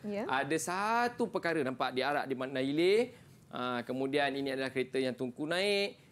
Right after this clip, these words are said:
Speaker 2: Ah, inilah keadaan waktu tu. Semua orang nak tunggu Tunku balik. Apakah keputusan merdeka ke atau tidak, atau perlu ada perkara-perkara yang perlu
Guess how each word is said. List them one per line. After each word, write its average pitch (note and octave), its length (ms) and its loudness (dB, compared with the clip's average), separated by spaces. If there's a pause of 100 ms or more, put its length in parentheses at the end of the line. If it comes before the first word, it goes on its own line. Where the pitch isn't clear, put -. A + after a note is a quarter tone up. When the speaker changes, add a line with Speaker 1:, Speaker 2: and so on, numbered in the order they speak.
(160)
Speaker 2:
Ah, B2+ 500 0
inilah F#3 320 2
keadaan E3 400 2
waktu D#3 240 -2
tu. E3 80 -2
Semua F3 560 0
orang F#3+ 160 0
nak D#3 80 -2
tunggu F3 320 -2
Tunku E3 240 -6
balik. E3 240 -2
Apakah D#3+ 400 -6
keputusan D#3 400 -4
merdeka D3 560 0
ke D3+ 160 0
atau C#3+ 240 0
tidak, D#3 320 0
atau D3+ 240 0
perlu D#3 320 0
ada C#3 220 0
perkara-perkara D#3 580 -2
yang F3 160 2
perlu E3+ 320 0